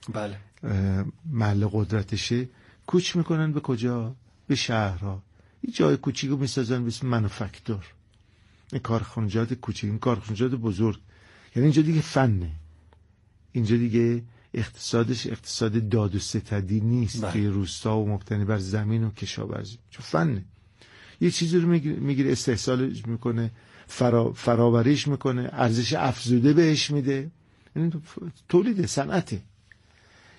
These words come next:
Speaker 2: یعنی در واقع فرایندی که خروجیش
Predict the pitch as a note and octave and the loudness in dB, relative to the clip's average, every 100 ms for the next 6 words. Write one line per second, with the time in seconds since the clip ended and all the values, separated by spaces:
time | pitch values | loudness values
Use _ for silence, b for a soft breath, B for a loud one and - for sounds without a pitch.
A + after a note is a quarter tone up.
0 | - A#2 C#3 D3 C#3 - b - A#2 A#2 | -2 2 4 4 2 -4 b 0 4 6
1 | C3+ C3 C3 A#2 A#2 C3 D3 D#3 D3+ D#3 | 4 4 2 4 4 4 2 0 0 0
2 | D3+ D3+ - b - - C3 A#2+ G#2+ B2+ | 0 -2 -10 b -20 -4 0 2 2 0
3 | D#3+ D3+ - | -2 -4 -10